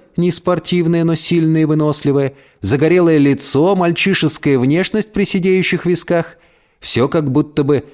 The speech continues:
выдаёт сельского жителя. Но одни и те же гости приезжают на турбазу из года в год – и порой они становятся друзьями, которых в вечер отъезда приглашают на семейный ужин. Среди постоянных гостей считается большим достижением подружиться с величественной Барбарой.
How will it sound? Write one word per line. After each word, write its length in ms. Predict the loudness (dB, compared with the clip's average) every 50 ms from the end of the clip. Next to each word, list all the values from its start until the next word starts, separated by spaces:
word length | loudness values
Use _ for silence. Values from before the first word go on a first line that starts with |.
| _ _ -6
выдаёт 560 | -2 0 0 2 2 2 2 4 2 2 0
сельского 540 | -2 0 0 0 0 -2 -2 -2 0 0 0
жителя. 480 | 0 0 -2 -2 -4 -4 -6 -6 -6 -10 _ _ _ _ _ _ _ _ _ _ _ _ _ _
Но 180 | -6 -4 -2 -2
одни 360 | -2 -2 -2 -2 0 0 0
и 40 | -2
те 200 | -2 -2 -2 -2
же 160 | 0 -2 -2
гости 400 | -2 0 -2 -2 -2 -2 -4 -4
приезжают 560 | -4 -2 0 0 0 0 0 0 -2 -2 -2
на 80 | -4 -4
турбазу 540 | -2 -2 -2 -2 0 0 0 0 0 0 0
из 140 | 0 0 -2
года 300 | -2 -2 0 0 0 -2
в 60 | -2
год – 320 | -2 -2 -2 -4 -4 -8 -20 _ _ _ _ _ _ _ _ _
и 160 | -4 -4 -2
порой 340 | -2 -2 -2 0 0 0 0
они 160 | 0 0 -2
становятся 580 | -2 -2 -2 -2 0 0 0 -2 -2 -2 -2 -2
друзьями, 640 | 0 0 0 0 0 0 0 0 0 0 0 -2
которых 460 | -2 -4 -4 -2 -2 -2 -2 -2 -2
в 40 | -2
вечер 360 | 0 0 0 0 0 -2 -2
отъезда 480 | -2 -2 0 0 0 0 0 -2 -4 -4
приглашают 600 | -4 -2 -2 0 -2 -2 -2 -2 -2 -2 -2 -2
на 80 | -4
семейный 440 | -4 -2 -2 -2 0 0 0 -2 -2
ужин. 400 | -2 -2 -2 -4 -4 -8 -12 -14 _ _ _ _ _ _ _ _ _ _ _ _ _ _ _ _ _ _ _ _ _ _
Среди 380 | -12 -8 -6 -6 -4 -4 -4
постоянных 720 | -6 -6 -6 -8 -6 -6 -4 -4 -2 -2 -2 -2 -4 -4 -4
гостей 400 | -6 -6 -6 -6 -4 -4 -2 -2
считается 560 | -2 -2 -4 -4 -4 -4 -4 -4 -4 -4 -4
большим 400 | -4 -4 -4 -4 -2 -2 -2 -2
достижением 680 | -2 -2 -4 -2 -4 -2 -2 0 0 0 0 0 0 0
подружиться 680 | -2 -2 -2 0 0 0 0 0 -2 -2 -2 -2 -4 -4
с 140 | -2 -2
величественной 680 | -2 0 0 0 0 -2 -6 -8 -4 -4 -2 0 0 0
Барбарой. 560 | -2 -2 -2 -2 -2 -4 -4 -4 -4 -6